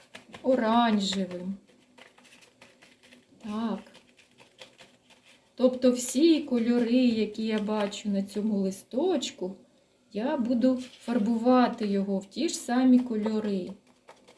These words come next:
Тільки я буду брати фарбу. І ще який ще колір, може, зелененький, так?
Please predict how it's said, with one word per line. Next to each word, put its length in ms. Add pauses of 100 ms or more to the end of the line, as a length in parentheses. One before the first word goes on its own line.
(280)
Тільки 340
я 140
буду 240
брати 440
фарбу. 640 (4000)
І 140
ще 640 (180)
який 460
ще 240
колір, 460
може, 360
зелененький, 1120
так? 220